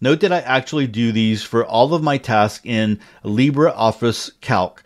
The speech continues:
spreadsheet, which allows me to create a separate worksheet for each task, link dependencies to other worksheets, link to worksheets containing my inventories, and et cetera.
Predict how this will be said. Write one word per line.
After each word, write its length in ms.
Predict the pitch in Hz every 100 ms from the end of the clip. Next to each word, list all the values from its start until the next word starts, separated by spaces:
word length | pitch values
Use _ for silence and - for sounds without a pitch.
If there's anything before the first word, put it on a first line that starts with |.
| _ _
spreadsheet, 680 | - - 117 110 - 92 -
which 260 | 127 117 -
allows 440 | 123 117 127 147 156
me 100 | 139
to 120 | 143
create 340 | - 127 110
a 100 | 107
separate 420 | - 147 139 170 113
worksheet 500 | 113 104 - 117 -
for 140 | 107
each 340 | 110 135 -
task, 460 | - 107 101 - - _ - _
link 400 | 110 123 180 185
dependencies 720 | 190 - 175 135 120 - 123 123
to 180 | 135 135
other 200 | 127 139
worksheets, 560 | 104 95 - 107 95 - - _
link 240 | 110 139 147
to 100 | 175
worksheets 520 | 135 131 - 131 -
containing 480 | 139 123 123 117 113
my 120 | 117
inventories, 720 | 107 107 101 104 104 98 101 -
and 160 | 110 107
et 100 | -
cetera. 360 | 110 - 87